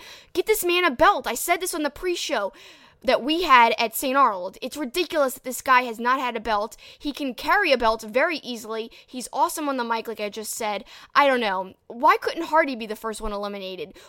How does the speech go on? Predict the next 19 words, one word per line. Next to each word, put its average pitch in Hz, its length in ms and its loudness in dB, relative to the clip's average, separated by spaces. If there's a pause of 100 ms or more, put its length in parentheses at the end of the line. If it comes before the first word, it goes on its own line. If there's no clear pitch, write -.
Why 269 160 2
couldn't 359 200 -8
they 285 100 0
have 254 100 -4
just, 269 220 -6
you 277 100 -6
know, 233 100 -4
kind 254 220 -6
of 202 100 -10
waited 240 420 0
to 277 80 -10
have 220 280 -2
the 214 80 -10
first 233 260 -8
person 233 340 -6
out 220 140 -4
of 214 60 -8
the 220 80 -10
match, 214 440 -4